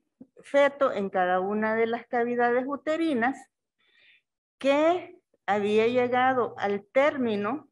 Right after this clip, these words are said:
¿verdad? Porque dentro de algunas de las complicaciones que pueden presentar este tipo de malformaciones, además de infertilidad, parto prematuro, ruptura prematura de membranas, eh, abortos, eh, recurrentes.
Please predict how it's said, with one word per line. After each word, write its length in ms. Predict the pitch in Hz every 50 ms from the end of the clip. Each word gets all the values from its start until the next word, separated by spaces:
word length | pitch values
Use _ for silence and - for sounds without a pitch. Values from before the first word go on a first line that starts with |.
| _
¿verdad? 340 | - 170 151 160 160 185 196
Porque 280 | 196 214 208 208 - 180
dentro 360 | 170 175 175 170 170 165 165
de 280 | 165 170 170 170 165 160 165 -
algunas 480 | 165 170 180 170 185 185 190 196 202
de 100 | 208 226
las 160 | 220 233 240
complicaciones 800 | 240 - 247 226 233 233 233 240 240 240 254 285 269 269 269 262
que 100 | - 214
pueden 360 | 214 - 170 170 170 180 185
presentar 600 | 175 190 202 - 247 233 233 233 - 262 262 262 - - - _ _ _ -
este 300 | - 202 196 - 220 202
tipo 300 | 202 220 214 208 214 214
de 120 | 214 220
malformaciones, 880 | 226 226 226 233 226 262 247 226 233 233 240 233 - 269 269 277 262 247 240
además 480 | 208 185 180 170 170 175 170 170 170
de 140 | 170 185 185
infertilidad, 1040 | 180 185 185 180 - 175 165 170 - 185 180 180 190 202 202 220 220 214 220 220 220 - _ _ _ _ _ _
parto 380 | - 180 170 165 - 175 160 165
prematuro, 1200 | - 170 170 180 180 175 175 - - 277 269 262 269 269 262 254 247 247 247 240 240 240 233 233
ruptura 520 | 220 214 202 - - - 185 170 175 170
prematura 540 | - 185 180 175 165 165 - 170 170 175 175
de 120 | 170 170
membranas, 1160 | 175 180 175 175 190 202 226 254 269 277 269 269 269 262 254 262 262 262 269 269 262 - - _ _ - - - _ _
eh, 240 | - 196 202 202 202
abortos, 1160 | - 190 180 180 170 165 175 196 220 240 254 262 254 254 - - 214 220 240 254 240 - - _ _ -
eh, 220 | - - 190 185 190
recurrentes. 920 | 185 196 214 220 220 262 277 285 302 320 330 285 294 277 - 302 320 311